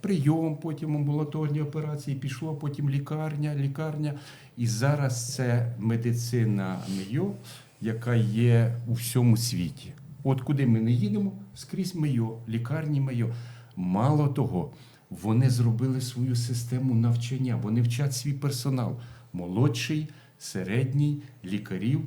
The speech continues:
удосконалені. Мало того, вони єдині в світі опублікували свої помилки при хірургічних операціях. Чому? Єдині. Тобто є медицина,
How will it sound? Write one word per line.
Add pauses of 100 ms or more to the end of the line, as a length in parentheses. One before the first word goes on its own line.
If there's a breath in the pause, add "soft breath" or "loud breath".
(160)
удосконалені. (360 loud breath)
Мало
того,
вони
єдині
в
світі
опублікували
свої
помилки (220 loud breath)
при
хірургічних
операціях. (440 loud breath)
Чому? (480)
Єдині. (440 loud breath)
Тобто (240)
є (320)
медицина,